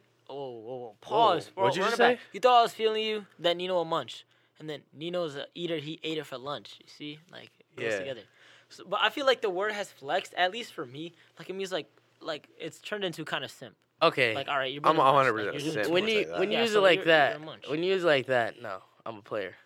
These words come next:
Speaker 3: Simple.
Speaker 1: But
Speaker 2: He
Speaker 1: I feel
Speaker 2: thinks
Speaker 1: like
Speaker 2: he's a
Speaker 1: there's two
Speaker 2: pimp.
Speaker 1: definitions. You could still be a munch and be a player
Speaker 3: <laughs> Why'd
Speaker 1: if
Speaker 3: you
Speaker 1: you
Speaker 3: look at me
Speaker 1: still,
Speaker 3: like that?
Speaker 1: if you still do what you first said.
Speaker 3: I mean, yeah, I c-, I mean, I'm not, like, a munch munch, but, like, if I gotta, you know,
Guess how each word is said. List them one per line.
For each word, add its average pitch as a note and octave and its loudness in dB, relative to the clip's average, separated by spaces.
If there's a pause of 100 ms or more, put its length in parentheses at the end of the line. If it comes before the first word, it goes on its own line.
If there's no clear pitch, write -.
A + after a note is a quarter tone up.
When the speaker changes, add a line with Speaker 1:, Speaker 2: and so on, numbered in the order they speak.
(340)
Speaker 3:
Simple. A2 -12 (800)
Speaker 1:
But G3 -4
Speaker 2:
He B3 0
Speaker 1:
I - -2
feel A#3+ 2
Speaker 2:
thinks - 2
Speaker 1:
like G3 -2
Speaker 2:
he's F#3 -4
a E3 -8
Speaker 1:
there's E3 -6
two A#3 -12
Speaker 2:
pimp. G#3 -12
Speaker 1:
definitions. F#3+ -6
You D#3+ -8
could F#3+ -4
still G#3+ -2
be F#3 -4
a D3+ -12
munch E3 -10
and B2 -18
be C#3+ -8
a C3+ -10
player D#3+ -8 (160)
Speaker 3:
<laughs> - -20
Why'd F3 0
Speaker 1:
if F3+ -10
Speaker 3:
you F#3+ 0
Speaker 1:
you G3+ 2
Speaker 3:
look F#3+ 0
at E3+ 4
me D3 -2
Speaker 1:
still, C#3+ 2
Speaker 3:
like B2+ 0
that? A#2 -4 (100)
Speaker 1:
if - -20
you C#3+ -12
still D3 -10
do C#3 -10
what C3 -14
you B2 -20
first B2+ -16 (220)
said. B2+ -12 (540)
Speaker 3:
I F3+ 2
mean, G3 -4
yeah, F#3+ 0
I G3 0
c-, - -12 (200)
I D#3+ -4
mean, C#3+ -4 (380)
I'm D#3+ -12
not, E3+ -4
like, A2+ -10
a G#2 -8
munch C#3 -4
munch, A#2+ -8
but, A#2 -4
like, A2 -8 (300)
if C3 -10
I D3 2
gotta, C3 0 (480)
you F2+ -16
know, G#2+ -14